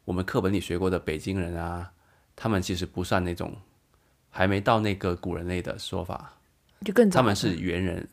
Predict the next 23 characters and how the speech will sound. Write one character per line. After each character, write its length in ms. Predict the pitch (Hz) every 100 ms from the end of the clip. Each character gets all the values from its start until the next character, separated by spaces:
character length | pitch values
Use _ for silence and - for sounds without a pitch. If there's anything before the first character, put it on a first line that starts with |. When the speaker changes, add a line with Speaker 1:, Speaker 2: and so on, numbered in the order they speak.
| _ _
Speaker 2:
哦。 520 | - 175 180 185 - 185
Speaker 1:
他 40 |
们 80 | 104
是 140 | 87
属 300 | 87 - 98
于 80 | 101
直 240 | 101 104 95
立 120 | 110 90
猿 180 | 87 85
人， 140 | -
Speaker 2:
更 80 | -
早。 80 | 175
Speaker 1:
对， 20 |
Speaker 2:
嗯。 260 | 170 170 170 175
Speaker 1:
就 120 | 110
可 140 | -
以 40 | 92
站 240 | - 123
着 60 | 87
的 100 | 82
猿 200 | 85 82
人。 220 | 87 87 - _ _ _ _ _ _ _ -
呃， 640 | 92 90 87 90 90